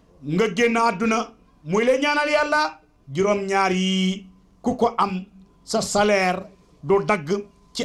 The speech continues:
àdduna, fekk yiyee ngi fi nekk, yool yi ak pay gi ñuy la ko récompenser ci àllaaxira.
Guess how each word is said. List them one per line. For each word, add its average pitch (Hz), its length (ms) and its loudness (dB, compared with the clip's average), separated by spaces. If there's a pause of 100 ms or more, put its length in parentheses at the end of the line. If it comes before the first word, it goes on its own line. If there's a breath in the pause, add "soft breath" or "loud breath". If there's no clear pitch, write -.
àdduna, 202 500 -2 (400)
fekk 311 520 2
yiyee 220 360 2
ngi 202 100 -4
fi 202 140 0
nekk, 196 280 -4 (480)
yool 220 380 2
yi 220 220 -8
ak 202 200 -4
pay 226 260 0
gi 220 220 -8 (120)
ñuy 208 180 2
la 202 100 0
ko 202 120 -2
récompenser 180 600 -4
ci 165 80 -6
àllaaxira. 131 500 -6